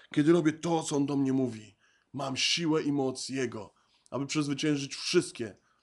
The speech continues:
ogniste pociski złego. Mam od Niego całą zbroję, aby stać w Nim silnie, aby stać w Nim i nie ruszyć ani o krok. To jest mój teren zyskany w Jezusie Chrystusie.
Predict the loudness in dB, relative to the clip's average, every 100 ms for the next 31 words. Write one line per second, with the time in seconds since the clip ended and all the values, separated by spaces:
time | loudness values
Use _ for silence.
0 | _ -2 2 0 2 -2 -4 -8 -10 -10
1 | -10 -10 -12 -16 -20 _ _ -6 2 6
2 | 8 10 8 6 4 6 8 6 4 4
3 | 4 4 0 -10 _ -20 0 6 6 6
4 | 4 4 4 2 2 4 4 4 0 -8
5 | -16 -20 4 8 10 8 12 12 12 6
6 | 6 10 12 12 10 4 4 4 8 8
7 | 10 10 10 8 -2 _ _ 2 2 2
8 | 4 4 6 8 8 6 0 -4 -2 0
9 | 2 0 -2 -8 -10 -10 -10 -10 -12